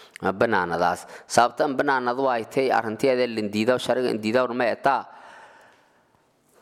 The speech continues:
Sidii oo may nagadaas eh, eh, shakhsan thalithan yukaafiyu ma fi shuruud al-musaawa, samma muhallilan li'annahu yu-, yaj'alu al-'aqda halaalan. Caqadka halaal ka dhigay li'intifaa'i daruratin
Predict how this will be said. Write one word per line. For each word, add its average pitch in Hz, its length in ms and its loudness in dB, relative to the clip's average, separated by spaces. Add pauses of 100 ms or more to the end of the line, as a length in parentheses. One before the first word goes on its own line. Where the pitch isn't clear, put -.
(420)
Sidii 143 360 6
oo 160 100 6
may 135 160 2
nagadaas 113 480 2
eh, 113 440 2
eh, 110 40 0
shakhsan 117 420 2
thalithan 127 520 4
yukaafiyu 110 580 2
ma 110 160 2
fi 135 160 -2
shuruud 120 320 -2
al-musaawa, 104 460 0
samma 131 400 0
muhallilan 113 560 0
li'annahu 120 440 0 (600)
yu-, 110 160 -2
yaj'alu 123 500 4
al-'aqda 127 340 0
halaalan. 107 600 2
Caqadka 135 360 2
halaal 107 300 2
ka - 80 -2
dhigay 98 320 -2
li'intifaa'i 104 640 -2
daruratin 127 640 0